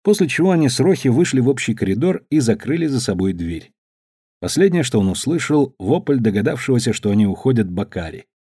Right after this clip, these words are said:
«Погулять ночь?» спросила Рохи, когда они двинулись к местному хабу. «Так проще, чем нам с Рохи нужно спокойно поговорить», объяснил Кит.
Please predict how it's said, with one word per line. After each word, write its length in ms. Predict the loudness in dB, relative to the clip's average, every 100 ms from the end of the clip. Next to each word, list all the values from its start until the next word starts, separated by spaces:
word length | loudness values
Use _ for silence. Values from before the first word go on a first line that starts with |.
| _ _ _ _
«Погулять 600 | -4 0 2 4 4 4
ночь?» 480 | 4 4 2 0 -8 _ _ _
спросила 560 | -14 -6 -6 -2 -2 2
Рохи, 240 | 0 0
когда 280 | -4 0 2
они 160 | 4 2
двинулись 460 | 2 2 2 -2
к 80 | -2
местному 360 | -4 -2 -4 -6
хабу. 420 | -6 -10 -12 -20 _ _ _ _ _ _ _ _
«Так 240 | 0 2
проще, 400 | 4 6 6 4
чем 220 | 2 2
нам 160 | 4 2
с 100 | 2
Рохи 280 | 2 2 2
нужно 280 | 4 4 2
спокойно 520 | 2 2 4 4 4
поговорить», 560 | 2 4 6 4 2
объяснил 420 | 0 -2 -2 -6 -6
Кит. 360 | -10 -18 -20